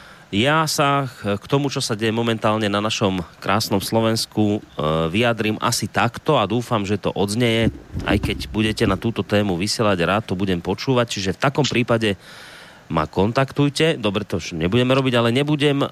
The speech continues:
menovať kontakt a to, odkiaľ sa ku mne cca pred rokom dostali tieto informácie, ale až posledné dni začína všetko do seba zapadať. Ale prvá veta, ktorá odznela, znela asi takto. Do roka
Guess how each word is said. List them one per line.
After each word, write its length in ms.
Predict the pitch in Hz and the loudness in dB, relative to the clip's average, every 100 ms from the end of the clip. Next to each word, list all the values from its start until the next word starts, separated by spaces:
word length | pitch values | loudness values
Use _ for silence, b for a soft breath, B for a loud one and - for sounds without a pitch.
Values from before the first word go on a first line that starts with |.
| - | -4
menovať 560 | 101 127 131 110 104 - | 0 2 4 4 0 0
kontakt 640 | 120 131 127 131 120 - | 0 2 2 0 0 -4
a 160 | 107 - | -4 0
to, 80 | |
odkiaľ 480 | 107 120 - 123 113 | 0 0 0 0 2
sa 160 | - 101 | 0 -2
ku 160 | - | 0
mne 240 | 120 117 101 | 2 2 0
cca 480 | - 120 - 110 107 | 0 0 2 2 2
pred 240 | 95 90 | 0 2
rokom 320 | 113 - 90 | 0 0 -2
dostali 400 | 98 - 95 92 | -2 -2 0 0
tieto 240 | 95 - 107 | 0 0 0
informácie, 720 | 117 139 135 135 - 139 131 | 2 0 2 0 2 0 2
ale 240 | 123 156 | 2 2
až 320 | - 156 - B B B B | 2 0 -2 B B B B
posledné 640 | - 160 - 165 117 107 95 | -2 0 2 0 0 0 0
dni 320 | 101 131 117 | 0 -2 0
začína 400 | 113 - 117 95 | -2 -2 -2 -2
všetko 320 | - 123 - | -2 -2 -2
do 160 | 92 98 | -2 -2
seba 240 | 98 80 | -2 -2
zapadať. 640 | 87 87 101 76 64 - B B B B B | 0 0 0 0 -2 -6 B B B B B
Ale 320 | - 135 101 73 | -2 2 2 0
prvá 320 | - 185 170 143 | -2 2 2 2
veta, 240 | 156 143 | 0 -2
ktorá 320 | - 139 120 | -2 0 2
odznela, 560 | 107 120 135 120 113 95 | 2 0 0 2 0 -2
znela 400 | 98 135 120 92 | -2 0 2 0
asi 160 | 113 | -2
takto. 480 | 107 107 113 - 82 | 0 0 0 -4 -2
Do 160 | 95 147 | 2 2
roka 480 | 175 151 143 131 | 2 2 2 2